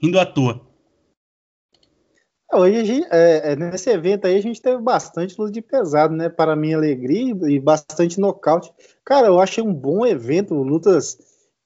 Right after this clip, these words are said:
Speaker 2: é, diverti-, talvez não as melhores tecnicamente, mas com bastante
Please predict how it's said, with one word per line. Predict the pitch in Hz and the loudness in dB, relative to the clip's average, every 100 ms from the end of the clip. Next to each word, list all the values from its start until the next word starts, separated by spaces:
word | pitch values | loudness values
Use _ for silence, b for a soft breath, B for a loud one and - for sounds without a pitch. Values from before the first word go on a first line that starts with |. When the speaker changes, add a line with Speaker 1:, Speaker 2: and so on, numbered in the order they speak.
| - | -4
Speaker 2:
é, | 135 131 127 120 113 | -4 -4 -6 -6 -6
diverti-, | 123 165 170 147 151 156 | -4 0 0 -2 -6 2
talvez | 190 180 208 262 - | 2 4 4 2 0
não | 208 247 254 | -2 0 -2
as | 196 | -2
melhores | 202 208 165 180 208 | 0 2 4 2 0
tecnicamente, | 196 185 185 180 156 139 175 190 202 | -6 -8 -8 -6 -6 -4 -6 -8 -8
mas | 196 190 | -8 -8
com | 185 165 | -12 -8
bastante | 156 147 - 175 175 196 127 | -4 -4 -2 -6 -4 -4 -4